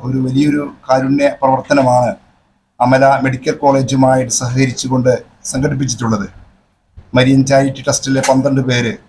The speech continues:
ഒറ്റക്കെട്ടായിട്ട് മുന്നോ-, മുന്നോട്ട് പോകുന്നത് കൊണ്ടാണ് ഇപ്രകാരമുള്ള നല്ല നല്ല കാര്യങ്ങൾ സമൂഹത്തിന് വേണ്ടി, നാനാജാതി മതസ്ഥരായിട്ടുള്ള വ്യക്തികൾക്ക് വേണ്ടി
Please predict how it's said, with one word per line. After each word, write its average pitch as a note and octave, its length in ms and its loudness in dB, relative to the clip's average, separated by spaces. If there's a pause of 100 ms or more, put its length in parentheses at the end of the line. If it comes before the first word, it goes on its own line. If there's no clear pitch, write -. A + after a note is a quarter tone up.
(300)
ഒറ്റക്കെട്ടായിട്ട് C3+ 840 0 (680)
മുന്നോ-, C#3 460 2 (140)
മുന്നോട്ട് D3 360 0
പോകുന്നത് C3+ 380 2
കൊണ്ടാണ് B2 360 2 (680)
ഇപ്രകാരമുള്ള C3 640 2 (220)
നല്ല C3+ 220 2
നല്ല C3+ 280 2 (160)
കാര്യങ്ങൾ C3 380 0 (720)
സമൂഹത്തിന് C#3 640 0
വേണ്ടി, C3+ 240 0 (140)
നാനാജാതി C3+ 540 2
മതസ്ഥരായിട്ടുള്ള B2+ 880 -2
വ്യക്തികൾക്ക് C3+ 520 -4
വേണ്ടി B2+ 300 -6